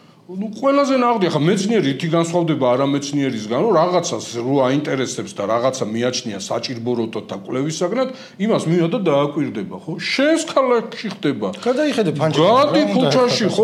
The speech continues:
Speaker 1: ხო, ერთხელ და ორჯერ ხო არ იყო, აი, რომ ვერ მოასარი და რაღაცა, ხო? გადი და შეხედე შენ თვითონ და დაამთავრე ამაზე კამათი.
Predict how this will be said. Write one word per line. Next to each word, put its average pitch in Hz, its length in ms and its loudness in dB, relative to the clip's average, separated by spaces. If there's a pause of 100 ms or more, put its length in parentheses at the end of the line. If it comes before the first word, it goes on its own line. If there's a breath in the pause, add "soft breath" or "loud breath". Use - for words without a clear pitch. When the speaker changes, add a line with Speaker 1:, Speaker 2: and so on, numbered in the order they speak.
Speaker 1:
ხო, 180 240 4
ერთხელ 254 340 4
და 226 100 4
ორჯერ 208 300 4
ხო 214 160 0
არ 226 120 4
იყო, 202 140 0
აი, 185 140 6
რომ 165 80 4
ვერ 170 180 4
მოასარი 190 580 2
და 175 140 2
რაღაცა, 170 460 2
ხო? 214 220 0
გადი 214 420 2
და 226 140 2
შეხედე 196 560 2
შენ 160 240 0
თვითონ 170 340 -2
და 196 140 -2
დაამთავრე 196 580 2
ამაზე 147 360 -2
კამათი. 131 400 -6